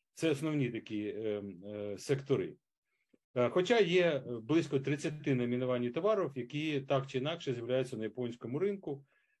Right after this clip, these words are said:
Е, ринок неймовірно конкурентний. Він настільки конкурентний, що я можу сказати: ну, я був в більше ніж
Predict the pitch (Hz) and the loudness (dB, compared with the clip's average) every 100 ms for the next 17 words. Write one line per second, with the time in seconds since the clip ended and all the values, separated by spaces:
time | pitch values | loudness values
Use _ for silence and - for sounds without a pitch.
0 | _ 127 123 120 139 190 180 147 147 196 | _ 2 4 4 4 6 4 2 4 6
1 | 190 175 170 139 127 131 120 123 95 87 | 6 4 0 -2 -4 -4 -2 0 0 -4
2 | 90 78 - 123 147 156 156 180 160 143 | -12 -18 -6 0 2 0 -4 -6 -4 -2
3 | 143 143 185 220 185 131 117 139 147 156 | -4 -2 -2 -2 -2 -4 -4 -2 0 0
4 | 156 139 135 139 139 190 190 151 139 _ | -4 -4 -4 -2 2 0 0 -6 -6 _
5 | _ _ _ _ 131 160 170 143 147 - | _ _ _ _ 2 4 4 2 -2 -8
6 | 110 139 143 131 127 120 - | -6 -4 -2 -2 -2 -4 -8